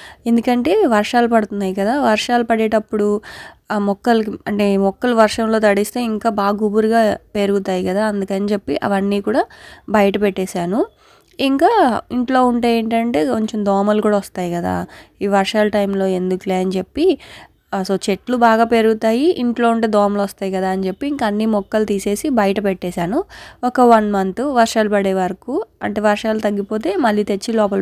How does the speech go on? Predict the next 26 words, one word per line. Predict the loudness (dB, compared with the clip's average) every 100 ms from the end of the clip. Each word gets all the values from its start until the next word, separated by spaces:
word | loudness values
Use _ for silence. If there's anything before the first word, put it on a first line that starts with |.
| -2
పెట్టేసుకుంటా | -4 -8 -8 -8 -6 -6 -6
అనమాట. | -6 -6 -6 -8 -12 -20 -10 0
ఈ | 4
లోపల | 4 4 4
అవి | 4 2
కూడా | -2
బాగా | 0 0 -2 -2
గ్రో | -2 -2
అవుతాయి | -4 -6 -6
కదా | -4 -4
అని | -6 -6
చెప్పి. | -10 -6 -6 -6 -18 -10 -2
అయితే | 0 2
షెల్ఫ్లన్నీ | 4 4 2 -2 -2 -2
కూడా | -2 -2
ఖాళీగా | -2 0 0 0 0
ఉంటాయి | -2 -4 -4
కదా, | -4 -4 -8 -20 -10 -2
అందుకని | 0 2 0 0
చెప్పేసి | 0 -2 -2 -2 -2
ఇంక | 0
ఇవన్నీ | 2 2 0
కూడా | -2 -2
క్లీన్ | 0 -2 0 -2
చేసి | -2 -4
సర్దుదాం | -2 -2 0 0 0